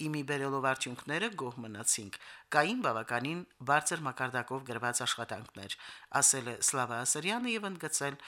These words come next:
որ առաջիկայում օլիմպիադան կվերածվի բարի ավանդույթի, այն կկազմակերպվի ամեն տարի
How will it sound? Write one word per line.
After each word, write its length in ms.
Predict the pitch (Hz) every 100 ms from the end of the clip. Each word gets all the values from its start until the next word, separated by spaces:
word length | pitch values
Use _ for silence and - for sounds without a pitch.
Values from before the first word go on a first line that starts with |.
| - -
որ 220 | 160 180
առաջիկայում 640 | 185 190 - 170 151 143 135
օլիմպիադան 560 | 127 120 127 123 123 127
կվերածվի 540 | 127 123 120 - 127
բարի 320 | 127 120 120 110
ավանդույթի, 720 | 117 117 113 110 104 - 139 226 - - - -
այն 200 | 190 208
կկազմակերպվի 840 | 240 247 240 226 220 185 - 143 104 - 143
ամեն 340 | 135 120 104
տարի 340 | 113 101 104